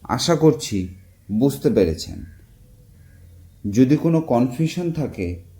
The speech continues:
কমেন্টে জানাবেন। এই চ্যানেলে আপনি বিএনএস ও আইন সংক্রান্ত বিষয়গুলো খুব সহজেই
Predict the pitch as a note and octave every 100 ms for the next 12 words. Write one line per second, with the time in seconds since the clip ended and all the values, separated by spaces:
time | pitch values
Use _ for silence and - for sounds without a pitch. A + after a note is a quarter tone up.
0 | - - A#2+ C3 A#2+ A2 F2+ E2+ - -
1 | - F#2 G2+ G2 D#2+ A1 - - - _
2 | _ _ _ _ _ _ _ _ _ _
3 | - B2 C3 D#3+ D#3+ C#3+ G#2+ G#2 - A2
4 | A2 B2+ A2 A2+ C3+ D3+ D#3 D3+ - -
5 | B2 G#2 A2 C3 B2+ D3+ C3+ D3 D3+ C#3+
6 | D3 B2 A2+ D#3 D3 B2 G#2 F2+ F2 -
7 | - - C#3 C#3 - D3 C#3 D3+ A#2 F#2+